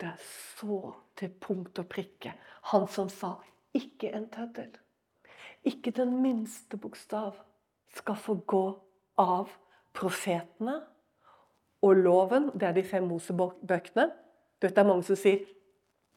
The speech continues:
tror dette handler liksom at, om loven, loven. Nei. Når jødene snakker om de fem Mosebøkene,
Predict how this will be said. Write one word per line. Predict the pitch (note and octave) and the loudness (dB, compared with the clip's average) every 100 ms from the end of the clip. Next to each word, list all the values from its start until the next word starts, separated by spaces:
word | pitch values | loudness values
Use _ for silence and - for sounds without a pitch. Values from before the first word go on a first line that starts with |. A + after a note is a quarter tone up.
| - | -2
tror | - A3+ | 6 8
dette | G3 G3+ | 8 2
handler | F#3+ G3 E3 F#3+ | 2 4 4 2
liksom | F#3 - E3 | 0 0 0
at, | E3+ - _ - | 0 -4 _ -2
om | F3 F3 | 4 6
loven, | E3+ E3+ A3 A#3+ G3+ F3+ F3+ | 8 10 8 8 4 2 4
loven. | E3+ D#3 E3 E3+ F3 | 4 4 0 -4 -6
Nei. | F3+ D#3+ C#3+ D#3 - _ _ _ _ _ _ _ - | -6 -2 -4 -6 -16 _ _ _ _ _ _ _ 0
Når | G#3 G#3 | 4 6
jødene | A3+ B3+ F#3 E3+ G3 | 8 6 6 0 -2
snakker | A3 G#3+ - F#3 F#3+ - - | 0 -2 2 0 0 -8 0
om | G3 G3+ - | 0 0 -4
de | G3+ | -4
fem | F#3+ F3+ | 0 2
Mosebøkene, | F#3 F#3+ B3 A3+ A3 - | 2 0 0 0 0 0